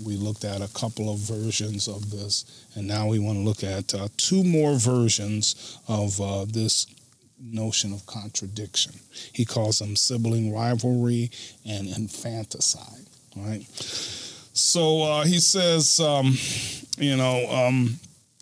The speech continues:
sometimes a conflict arises when a person raises two objections that are at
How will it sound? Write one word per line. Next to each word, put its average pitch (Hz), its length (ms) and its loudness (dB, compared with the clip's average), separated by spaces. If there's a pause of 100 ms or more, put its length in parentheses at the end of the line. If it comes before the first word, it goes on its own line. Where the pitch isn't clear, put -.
(260)
sometimes 180 540 2
a 147 60 0
conflict 143 580 2
arises 120 520 4
when 113 120 4
a 110 60 2
person 113 560 4 (300)
raises 120 640 4 (180)
two 208 440 6
objections 135 920 2
that 113 220 4
are 113 140 4
at 120 160 2